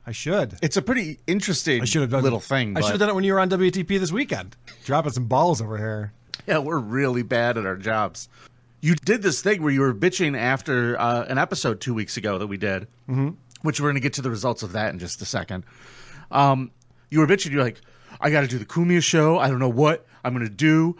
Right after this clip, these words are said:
Speaker 2: I haven't come up with anything." And then I saw Opie live, and I was like, "Oh, well, let me just ask him and see what happens."
Speaker 1: I don't remember this happening this way at all. I was <clears throat> bitching. I don't know what to,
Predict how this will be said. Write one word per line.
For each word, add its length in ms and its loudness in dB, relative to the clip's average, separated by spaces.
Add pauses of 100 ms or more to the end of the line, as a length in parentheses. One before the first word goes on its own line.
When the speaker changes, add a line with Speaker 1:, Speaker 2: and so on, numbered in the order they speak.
(120)
Speaker 2:
I 120 0
haven't 280 0
come 200 0
up 100 2
with 140 -2
anything." 440 0
And 120 2
then 80 4
I 60 2
saw 220 2
Opie 280 0
live, 500 2
and 100 -6
I 60 2
was 100 0
like, 200 -4
"Oh, 320 4
well, 100 -4
let 140 2
me 100 2
just 220 0
ask 340 0
him 80 -4
and 80 -4
see 160 0
what 120 4
happens." 600 -2 (240)
Speaker 1:
I 80 2
don't 200 4
remember 380 2
this 180 0
happening 420 0
this 160 -2
way 200 2
at 220 -2
all. 300 6
I 80 4
was 140 6
<clears throat> 140 0
bitching. 260 4
I 40 4
don't 140 4
know 80 4
what 160 2
to, 100 -6